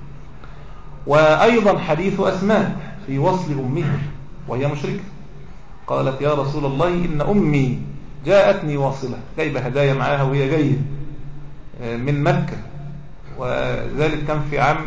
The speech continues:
الحديبية تقريبًا، "فإن أمي جاءت واصلة، أفأصلها؟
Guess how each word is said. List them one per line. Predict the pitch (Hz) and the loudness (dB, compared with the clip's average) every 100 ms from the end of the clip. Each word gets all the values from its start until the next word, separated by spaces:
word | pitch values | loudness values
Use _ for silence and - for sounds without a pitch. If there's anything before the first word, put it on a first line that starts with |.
| - | -8
الحديبية | - 131 127 147 127 | -8 -4 -2 0 0
تقريبًا، | - 113 - - - - - - - - - - - - | -2 -4 -8 -10 -12 -14 -14 -14 -14 -14 -14 -14 -12 -4
"فإن | 135 165 160 | -2 0 2
أمي | 202 202 180 | 4 4 4
جاءت | 170 208 202 196 | 4 4 4 2
واصلة، | 165 143 170 139 - - - - - - - - - - - | 0 0 0 0 -2 -6 -12 -14 -14 -14 -14 -14 -14 -12 -2
أفأصلها؟ | 170 190 196 190 160 185 196 | 0 2 2 4 4 4 4